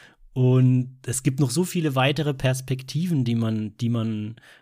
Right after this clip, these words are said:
von denen man sich inspirieren lassen kann und ebenso dieses, das heißt nicht, dass ich's so machen muss, wie der Carsten das sagt, ja, oder was er vorschlägt, aber ich kann's mir anhören und es kann zu irgendeiner Inspiration für mich selber führen, ne?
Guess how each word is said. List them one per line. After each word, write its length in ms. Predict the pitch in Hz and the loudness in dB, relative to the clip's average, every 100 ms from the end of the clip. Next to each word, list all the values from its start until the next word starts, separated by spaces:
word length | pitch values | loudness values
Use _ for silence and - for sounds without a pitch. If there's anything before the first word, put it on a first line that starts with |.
| _ | _
von 180 | - 127 | -2 2
denen 160 | 131 | 4
man 120 | 131 127 | 4 0
sich 140 | - | -2
inspirieren 500 | 127 - 131 185 214 | -4 -2 0 2 4
lassen 280 | 131 - 113 | 2 0 -4
kann 200 | 120 123 | -4 -4
und 120 | 117 | -2
ebenso 400 | 135 135 131 127 | -2 0 2 0
dieses, 500 | 127 127 131 131 - - _ - | 2 2 2 2 -2 -12 _ -16
das 140 | - | -8
heißt 200 | 107 - | -6 -2
nicht, 200 | 196 - | -4 -4
dass 140 | 98 | -6
ich's 140 | 107 - | -6 -6
so 100 | 92 | -4
machen 300 | 101 113 120 | -4 -4 -4
muss, 200 | 113 - | -4 -4
wie 80 | 107 | -4
der 120 | 107 | -4
Carsten 400 | - 143 - 113 | -4 -4 -2 -2
das 100 | 98 | -2
sagt, 360 | 95 90 - | -4 -6 -8
ja, 300 | 101 107 147 | -6 -2 -2
oder 380 | 120 110 110 110 - - - | -4 -4 -2 -2 -6 -18 -4
was 200 | 120 - | -2 0
er 100 | 110 | -2
vorschlägt, 640 | - 190 180 113 104 - | 0 0 0 -4 -8 -8
aber 380 | - 117 120 117 - | -6 0 0 0 -10
ich 120 | - | -10
kann's 220 | - 113 | -8 -6
mir 120 | 120 | -4
anhören 400 | 147 185 139 143 | -2 0 0 0
und 120 | 120 113 | 0 -2
es 300 | - - - _ _ _ _ _ - | -4 -6 -12 _ _ _ _ _ -10
kann 180 | 127 131 | -4 -2
zu 120 | 131 | -2
irgendeiner 300 | 147 180 147 | -2 -2 -4
Inspiration 640 | 156 - 147 135 - 165 | -6 -4 -4 -2 -2 -2
für 140 | 139 151 | -2 -4
mich 160 | 135 | -2
selber 240 | 175 185 107 | -2 -2 -6
führen, 340 | - 90 90 | -8 -10 -6
ne? 160 | 117 | -6